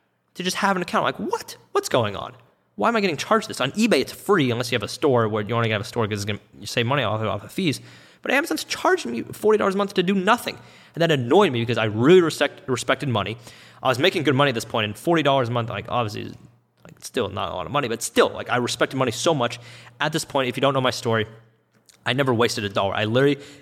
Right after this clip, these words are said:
kept so much cash in a safe. I counted my money, like, every week, and I kinda hoarded my money. I did, literally, I never spent a dime. It was insane. Um, so really, me losing forty dollars a month,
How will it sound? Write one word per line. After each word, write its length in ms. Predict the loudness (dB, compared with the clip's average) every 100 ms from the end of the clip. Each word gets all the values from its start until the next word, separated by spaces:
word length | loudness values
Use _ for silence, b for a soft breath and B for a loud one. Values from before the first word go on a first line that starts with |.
| B
kept 300 | -4 -2 0
so 140 | 0
much 200 | 2 0 -2
cash 340 | -2 0 -2
in 120 | -6
a 40 | -6
safe. 400 | -4 -2 -2 -4 B B -6
I 100 | -6
counted 420 | -2 -2 0 0
my 120 | 0
money, 220 | 0 0
like, 160 | -2 -4
every 220 | -2 0
week, 240 | 0 0 -2
and 80 | -6
I 40 |
kinda 280 | -4 -4 -4
hoarded 380 | -2 -2 -2 -2
my 100 | -2
money. 260 | -2 -4
I 200 | -6 -8
did, 180 | -8 -6
literally, 260 | -2 -2 -2
I 40 |
never 200 | -2 -4
spent 220 | -6 -8
a 60 | -10 -14 _ _ -10
dime. 260 | -8 -10 -16 B B B
It 60 | -8
was 120 | -6
insane. 320 | -4 -4 -6 -12 B B B
Um, 280 | 0 2 2
so 140 | 0 0
really, 400 | 4 6 6 2
me 240 | 0 2
losing 260 | 4 2 0
forty 240 | 0 2
dollars 240 | 2 2 0
a 40 |
month, 200 | -2